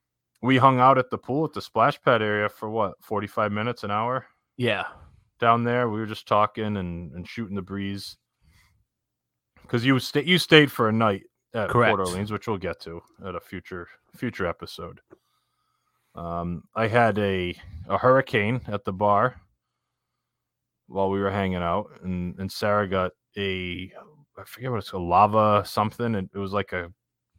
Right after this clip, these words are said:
Speaker 1: basically a pina colada, virgin pina colada with, like, raspberry puree. She said that was very good. Um, the girls were, were playing in the splash area. It was starting to get a little late, so, oh,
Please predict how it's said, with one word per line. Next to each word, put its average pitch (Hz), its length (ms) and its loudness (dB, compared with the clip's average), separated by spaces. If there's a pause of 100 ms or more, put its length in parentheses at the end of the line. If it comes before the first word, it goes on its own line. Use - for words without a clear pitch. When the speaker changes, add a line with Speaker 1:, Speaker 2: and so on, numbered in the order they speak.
Speaker 1:
basically 165 400 4
a 104 60 4
pina 110 340 -2
colada, 101 380 4
virgin 98 360 -4
pina 98 280 -6
colada 92 440 -2
with, 87 160 -10
like, 85 160 -8
raspberry 90 480 -4
puree. 90 460 -4
She - 180 -14
said 95 180 -8
that 92 120 -2
was 90 140 -4
very 87 260 -2
good. 87 280 -6 (1500)
Um, 92 360 -2
the 101 80 -2
girls 110 360 2
were, 113 200 -2 (160)
were 139 160 -2
playing 156 280 8
in 151 80 6
the 139 60 2
splash 139 440 6
area. 139 200 8
It 139 40 6
was 135 100 2
starting 160 260 6
to 151 60 0
get 135 160 6
a 123 60 8
little 127 340 2
late, 135 320 0 (580)
so, 120 600 2 (1600)
oh, 135 240 4